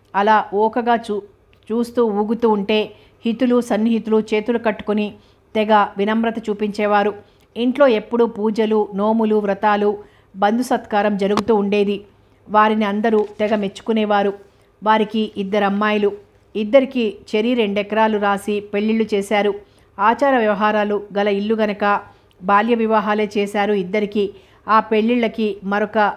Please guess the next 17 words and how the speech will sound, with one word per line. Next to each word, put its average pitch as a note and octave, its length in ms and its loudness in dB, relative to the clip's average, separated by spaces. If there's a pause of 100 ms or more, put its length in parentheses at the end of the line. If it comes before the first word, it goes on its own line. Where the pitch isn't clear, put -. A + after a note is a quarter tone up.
నాలుగు G#3 280 0
ఎకరాలు G#3+ 380 2
అమ్మేశారు. G3+ 560 -2 (380)
అమ్మాయిలిద్దరూ A3 880 0
అత్తవారిళ్లకు G#3+ 680 0
వెళ్లారు. G3+ 440 0 (440)
త్రివిక్రమరావు A#3 640 0
గారు G#3 300 0 (100)
యథాప్రకారం G3+ 760 0 (140)
పూజలు, A3 380 2
వ్రతాలు G#3 440 0 (100)
చేసుకుంటూ G#3 580 -2 (460)
అంత A3+ 280 0
పెద్ద G#3 320 -2
లోగిట్లో G#3 760 0
భార్యా G#3 400 0
సమేతంగా G3+ 720 -2